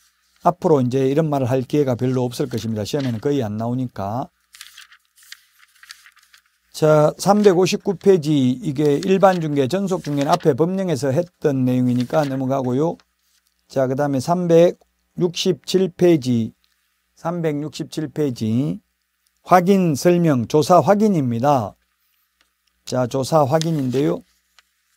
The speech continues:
삼백육십팔 페이지, 조사 확인하는 방법, 일 번 중개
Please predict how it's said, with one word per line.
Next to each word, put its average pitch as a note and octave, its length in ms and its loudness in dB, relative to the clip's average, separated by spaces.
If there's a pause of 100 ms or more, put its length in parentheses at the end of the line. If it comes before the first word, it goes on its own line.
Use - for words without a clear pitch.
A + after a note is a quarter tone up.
(460)
삼백육십팔 D3 840 -2
페이지, A#2 500 -4 (680)
조사 D3+ 380 4
확인하는 E3 480 0
방법, C#3+ 440 0 (120)
일 E3+ 220 2
번 A#2+ 280 0
중개 C#3+ 580 0